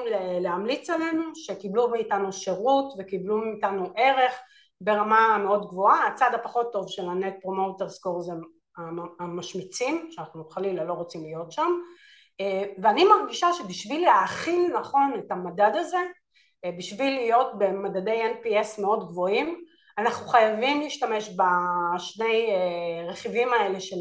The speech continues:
אה, אמון וביטחון, כי רק ככה אנחנו נצליח בכלל, אה, להשיג את, אה, שימת הלב של, אה, כל קהילה שאנחנו, אה, נוגעים בה, שבעיניי חלק מאוד גדול מאותו אן פי אס, אגב,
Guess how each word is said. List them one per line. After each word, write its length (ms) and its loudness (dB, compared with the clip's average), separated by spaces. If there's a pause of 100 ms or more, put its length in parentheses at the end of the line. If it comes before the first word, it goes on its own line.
אה, 180 -4 (140)
אמון 500 2 (400)
וביטחון, 960 4 (420)
כי 160 0
רק 200 8 (100)
ככה 340 2
אנחנו 280 -4
נצליח 600 2
בכלל, 460 0
אה, 140 0
להשיג 540 -2
את, 200 -8
אה, 180 -2
שימת 440 -4
הלב 280 2
של, 340 -6
אה, 180 -2 (100)
כל 600 2
קהילה 360 0
שאנחנו, 680 -8 (480)
אה, 180 -6
נוגעים 460 -2
בה, 120 4 (460)
שבעיניי 720 2 (320)
חלק 300 6
מאוד 340 4
גדול 500 4
מאותו 420 -2
אן 120 0 (120)
פי 260 2
אס, 200 -8
אגב, 220 0